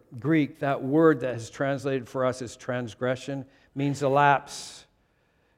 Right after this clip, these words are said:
You know, I was doing something and then I, you know, just didn't do it, so I lapsed. I, you know, fell asleep at my post.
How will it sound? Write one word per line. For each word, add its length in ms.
You 80
know, 60
I 20
was 120
doing 220
something 540
and 80
then 120
I, 120
you 200
know, 40
just 320
didn't 180
do 180
it, 160
so 180
I 120
lapsed. 560
I, 180
you 80
know, 60
fell 280
asleep 340
at 80
my 160
post. 840